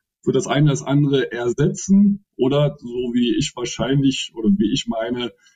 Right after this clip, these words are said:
eher ergänzen? Das ist, äh, mein Hintergrund und deswegen sind die Diskussionen, äh, mit Jürgen Muff als, ähm,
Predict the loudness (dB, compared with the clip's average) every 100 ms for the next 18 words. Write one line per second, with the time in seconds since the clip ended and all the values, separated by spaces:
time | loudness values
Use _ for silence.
0 | _ -4 -2 -2 -2 0 0 0 -12 -18
1 | _ _ _ _ -4 0 -2 -4 -8 -8
2 | -4 0 0 2 2 2 2 0 0 2
3 | 2 0 0 -2 -2 0 0 2 -2 -2
4 | -4 0 2 4 4 4 0 -4 _ _
5 | -6 0 2 0 0 0 4 2 2 0
6 | 0 -6 -6 -4 -6 -2 -2 2 4 4